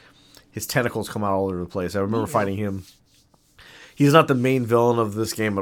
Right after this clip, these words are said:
Speaker 1: by any means, but he's
Speaker 2: Memorable.
Speaker 1: he's memorable. I guess they try to make him look like he's a stalker character, but he's not, 'cause he doesn't stalk you at all.
Speaker 2: <laughs>
Speaker 1: Um,
Speaker 2: Maybe they were gonna make him a stalker character and then decided, no, he's just gonna be a boss right here.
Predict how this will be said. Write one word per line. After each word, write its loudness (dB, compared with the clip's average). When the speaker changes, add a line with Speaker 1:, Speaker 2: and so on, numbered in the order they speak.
Speaker 1:
by 2
any -2
means, -4
but -4
he's -4
Speaker 2:
Memorable. 0
Speaker 1:
he's 0
memorable. 6
I 8
guess 0
they -2
try 4
to 4
make 0
him -6
look -6
like -4
he's -8
a -4
stalker 0
character, -4
but -4
he's -6
not, -4
'cause -10
he -4
doesn't -6
stalk -4
you -4
at -2
all. -4
Speaker 2:
<laughs> -8
Speaker 1:
Um, 0
Speaker 2:
Maybe -2
they 0
were -4
gonna 0
make -4
him -4
a -6
stalker -4
character -6
and -6
then -6
decided, -6
no, 0
he's -4
just -10
gonna -6
be -8
a -8
boss -6
right -6
here. -14